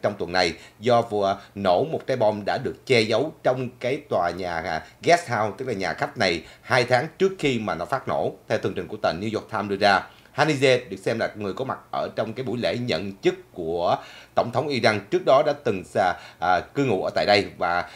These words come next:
các cáo buộc nói rằng họ đã sử dụng cái, à, à, nơi này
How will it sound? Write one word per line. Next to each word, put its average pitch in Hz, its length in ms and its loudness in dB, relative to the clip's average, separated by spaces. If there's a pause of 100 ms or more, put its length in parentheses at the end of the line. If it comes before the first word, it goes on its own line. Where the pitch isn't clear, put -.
(180)
các 147 200 2
cáo 170 100 2
buộc 98 200 -4
nói 135 120 -6
rằng 101 160 4 (140)
họ 90 120 -2
đã 110 80 -4 (120)
sử 143 60 0
dụng 95 320 -4
cái, 135 180 -2
à, 110 160 4 (720)
à, 98 220 0 (300)
nơi 117 120 2
này 104 160 4